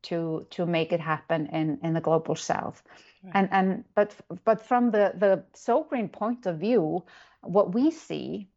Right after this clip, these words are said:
Speaker 1: and on the topic of the global south and the global north, what we see as the biggest flaw of the carbon market is that it is not being applied in a way that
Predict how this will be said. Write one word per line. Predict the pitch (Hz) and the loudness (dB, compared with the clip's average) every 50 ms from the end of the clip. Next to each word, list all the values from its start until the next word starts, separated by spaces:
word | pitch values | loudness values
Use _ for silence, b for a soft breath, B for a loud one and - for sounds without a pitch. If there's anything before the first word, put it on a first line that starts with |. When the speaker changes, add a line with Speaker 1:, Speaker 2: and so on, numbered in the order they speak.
| _ _ - | _ _ -8
Speaker 1:
and | 185 180 - | -6 -2 0
on | 214 285 330 | 2 4 4
the | 277 185 | 2 2
topic | - - 165 143 - - 156 - - | 0 -4 -6 -6 -6 -8 -10 -10 -12
of | - - | -12 -10
the | - 160 | -8 -4
global | - 180 180 196 190 175 170 | 0 0 2 2 2 0 -4
south | 160 - - 175 202 208 208 | -4 0 0 2 2 0 0
and | 202 175 165 | -4 -4 -4
the | 165 | -2
global | - 170 180 185 185 180 170 | 0 0 0 0 0 -2 -2
north, | 175 196 233 208 170 - | 0 2 2 2 2 0
what | 175 175 175 | -2 -2 0
we | 175 226 262 285 | 2 4 4 4
see | 277 - - 233 214 185 175 - | 4 2 0 -2 -2 0 0 -2
as | - 170 160 | -2 -4 -2
the | - 180 | -4 -4
biggest | 147 160 - 247 269 269 - 151 139 - - - | -4 0 2 2 2 2 2 -2 -2 -4 -8 -14
flaw | - - 170 170 160 151 143 - | -6 -2 0 0 0 0 0 -2
of | - 156 143 - | -4 -6 -6 -6
the | 156 | -6
carbon | 156 - - 160 156 - 160 151 143 | -6 -2 -2 -2 -2 -2 -4 -4 -4
market | 131 139 139 - - 214 285 - - _ _ _ _ _ _ _ _ _ _ _ _ _ _ _ | -4 -6 -6 -4 -2 -2 -2 -2 -6 _ _ _ _ _ _ _ _ _ _ _ _ _ _ _
is | 226 208 | 0 2
that | - 202 196 190 | 4 4 6 6
it | 202 190 170 | 6 4 4
is | 190 180 190 | 2 2 2
not | 190 185 180 180 190 185 - | 0 2 2 2 2 2 2
being | 262 269 240 196 | 2 2 2 2
applied | 160 - - - 143 143 143 160 156 160 | 0 0 0 0 2 2 2 2 0 -2
in | 165 165 | -4 -4
a | 165 | -4
way | 151 - 143 139 156 170 202 233 233 B B B B B B B B | -2 0 0 0 2 0 -2 -2 -4 B B B B B B B B
that | - 180 185 175 - - - | 2 2 4 4 2 0 -8